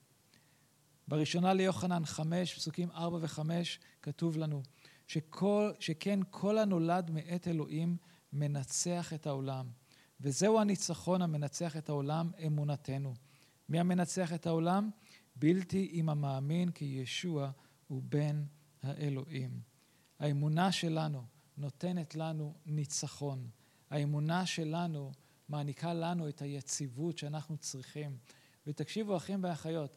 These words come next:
אנחנו נמצאים בצד המנצח, כי ישוע ניצח את האויב. האויב שאנחנו נלחמים נגדו הוא כבר אויב מובס. אנחנו כן נמצאים במאבקים, אבל שתדעו שהוא כבר הובס,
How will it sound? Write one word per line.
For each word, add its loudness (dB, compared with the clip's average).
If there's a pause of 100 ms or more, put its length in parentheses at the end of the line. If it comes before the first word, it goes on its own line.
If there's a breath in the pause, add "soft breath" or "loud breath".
(120)
אנחנו 0
נמצאים -2
בצד -4
המנצח, -4 (640 soft breath)
כי -2
ישוע 2 (120)
ניצח 2
את -2
האויב. 4 (720 soft breath)
האויב 4
שאנחנו 2
נלחמים -2 (260)
נגדו -2
הוא 0
כבר 0
אויב -2
מובס. 0 (340 soft breath)
אנחנו -2
כן -2
נמצאים -2
במאבקים, 0
אבל 0
שתדעו -4
שהוא -4
כבר 0
הובס, 0